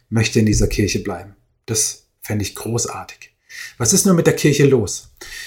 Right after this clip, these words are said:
Ich hoffe, ich habe dir ein paar Gedanken mitgeben können, was meine Gedanken sind. Zugegeben, sie sind manchmal vielleicht ein bisschen provokant.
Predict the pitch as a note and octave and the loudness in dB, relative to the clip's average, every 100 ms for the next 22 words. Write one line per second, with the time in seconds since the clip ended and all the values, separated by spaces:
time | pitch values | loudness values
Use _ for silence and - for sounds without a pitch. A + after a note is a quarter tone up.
0 | - - A2+ D#3+ D3+ D#3+ - C#3+ - C#3 | -14 -6 0 2 4 2 4 4 4 2
1 | C#3 C#3 A#2+ C#3+ C#3 C3 C3+ - C#3 C3 | 2 2 2 0 2 0 0 0 0 0
2 | A#2 C#3 D#3+ D#3 A#2 G#2 - C#3 E3+ E3+ | 0 -2 -2 -4 -4 -6 0 0 2 0
3 | D3 C#3+ C#3 C#3 - C#3 - C3+ C3 C3+ | -2 -4 -4 -6 -2 -2 -2 -6 2 4
4 | C3 A#2+ A2+ A2+ A2+ A#2 B2 A#2 A2 C3+ | 4 0 -2 -2 -2 -4 -4 -6 -4 -6
5 | C3 C#3+ B2+ B2 - G2+ F#2+ C#3 F3 | -6 -10 -12 -12 -14 -14 -10 -10 -10